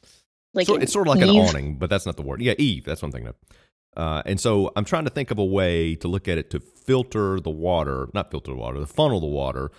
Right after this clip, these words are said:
Speaker 2: so that when it comes in, runs in through the roof, it hits this tarp and then just runs back outside. So it'd be like, you know, having, like, a spout of water shooting out this roof of my house.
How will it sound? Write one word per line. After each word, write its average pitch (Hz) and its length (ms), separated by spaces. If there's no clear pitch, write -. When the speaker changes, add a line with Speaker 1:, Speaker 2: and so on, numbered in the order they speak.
Speaker 2:
so - 160
that 87 160
when 90 120
it 87 80
comes 156 260
in, 131 180
runs 120 280
in 113 80
through 101 120
the 85 80
roof, 78 460
it 87 100
hits 113 200
this 98 160
tarp 107 340
and 92 100
then 95 60
just 85 140
runs 101 280
back 85 200
outside. - 420
So - 140
it'd 107 60
be 120 100
like, 101 240
you 110 60
know, 92 120
having, 87 160
like, 78 140
a 78 40
spout 104 460
of 85 80
water 90 260
shooting 87 380
out 85 160
this - 180
roof 90 200
of 76 60
my 64 100
house. 67 340